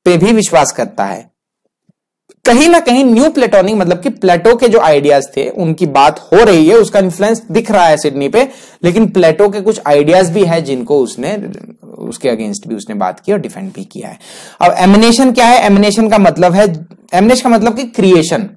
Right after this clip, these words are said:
कि कहां से, कॉस्मोलॉजी का वैसे ये वर्ड है, तो पहले बिग बैंग थ्योरी थी, ऐसा माना जाता था कि जो यूनिवर्स था एक इतना छोटा सा बिंदु था, वो फटा और यूनिवर्स इतना फैल गया, बहुत ज्यादा फैल गया। ठीक है, ये गैलेक्सीज बन गए, एंड्रोमेडा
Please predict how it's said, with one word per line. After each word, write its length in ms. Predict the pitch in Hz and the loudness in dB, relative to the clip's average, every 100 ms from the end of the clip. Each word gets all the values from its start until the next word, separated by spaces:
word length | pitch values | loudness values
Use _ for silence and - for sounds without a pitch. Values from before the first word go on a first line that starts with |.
| _ _ | _ _
कि 80 | - | -12
कहां 380 | 160 151 190 233 | -4 -2 0 0
से, 200 | 240 254 | 4 2
कॉस्मोलॉजी 760 | 254 - - 185 202 226 220 214 | 2 -2 2 2 2 2 2 2
का 100 | 208 | 2
वैसे 240 | 190 175 | 2 2
ये 80 | 196 | 2
वर्ड 240 | 175 156 | 4 4
है, 60 | 160 | 2
तो 100 | 185 | 2
पहले 240 | 196 196 | 2 2
बिग 220 | 185 190 170 | 4 2 2
बैंग 260 | 208 202 | 0 0
थ्योरी 240 | 180 151 143 | 0 0 2
थी, 120 | 156 | 0
ऐसा 160 | 151 | 0
माना 240 | 170 170 170 | 0 0 0
जाता 140 | 165 | 0
था 140 | 156 165 | -2 -2
कि 140 | 185 | 0
जो 260 | 185 185 - - - | 0 0 -4 -6 0
यूनिवर्स 400 | 185 208 214 233 | 2 4 2 2
था 40 | |
एक 80 | 214 | 2
इतना 220 | 202 208 | 2 -2
छोटा 260 | 202 214 233 | 0 2 2
सा 80 | 226 | 2
बिंदु 320 | 190 185 185 | 2 2 4
था, 100 | 165 | 4
वो 280 | 165 233 233 | 4 2 2
फटा 460 | 190 190 233 156 - - _ | 2 4 4 2 -6 -20 _
और 240 | 196 185 170 | 2 2 0
यूनिवर्स 460 | 151 165 180 175 160 | -2 2 4 2 0
इतना 200 | 233 147 | -4 -6
फैल 300 | - 107 101 | -6 -6 -4
गया, 260 | 101 95 - - | -6 -8 -12 -4
बहुत 320 | 151 147 170 | -2 0 0
ज्यादा 240 | 147 127 127 | 2 0 -2
फैल 260 | 127 104 | -4 -6
गया। 160 | 98 95 | -6 -10
ठीक 260 | - 143 | -8 -6
है, 80 | 170 | -2
ये 180 | 156 160 | 0 0
गैलेक्सीज 500 | 139 127 - 135 127 | 0 -2 -4 -6 -4
बन 240 | 123 117 | -4 -4
गए, 80 | 117 | -4
एंड्रोमेडा 840 | 123 123 123 127 120 117 120 113 | -4 -4 -2 -2 -2 -2 -2 -4